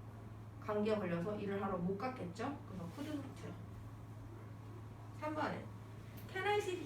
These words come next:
here과 같은 뜻, may I sit here? 이 번, 어가 있으니까 can과 똑같은 거 able to.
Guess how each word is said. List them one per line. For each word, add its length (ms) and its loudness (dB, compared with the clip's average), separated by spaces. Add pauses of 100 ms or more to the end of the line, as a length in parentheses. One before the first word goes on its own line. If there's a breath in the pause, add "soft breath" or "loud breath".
here과 280 4
같은 320 2
뜻, 420 4
may 140 8
I 140 6
sit 260 0 (160)
here? 440 4 (1400)
이 160 4
번, 320 8
어가 320 12
있으니까 680 8
can과 280 0
똑같은 320 4
거 160 4
able 380 10
to. 280 2